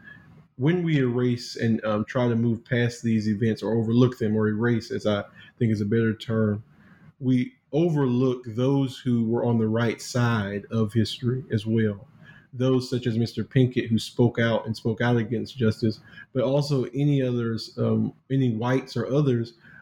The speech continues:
um, who may have spoken out on the right side and doing so. And so I hope that my work will inspire, um, communities to embrace, um, the truth associated with their past and embrace,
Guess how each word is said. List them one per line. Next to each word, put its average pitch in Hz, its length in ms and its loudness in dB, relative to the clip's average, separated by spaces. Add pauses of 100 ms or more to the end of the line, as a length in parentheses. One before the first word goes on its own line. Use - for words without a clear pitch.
um, 120 200 -2
who 123 160 0
may 123 160 2
have 117 100 0
spoken 113 360 0
out 110 200 0
on 113 100 -2
the 113 80 2
right 113 280 2
side 110 440 -2 (360)
and 120 160 -2
doing 123 260 2
so. 110 260 -4
And 110 120 -2
so 120 320 2 (840)
I 131 80 -2
hope 147 220 2
that 131 80 2
my 120 160 2
work 113 520 -2
will 110 400 0 (300)
inspire, 120 920 2
um, 107 460 -2 (440)
communities 123 720 0
to 117 400 0
embrace, 117 880 -2 (260)
um, 107 640 0 (160)
the 113 120 0
truth - 580 0
associated 117 600 0
with 110 180 -2
their 107 140 0
past 120 580 -2 (320)
and 120 120 0
embrace, 120 800 -2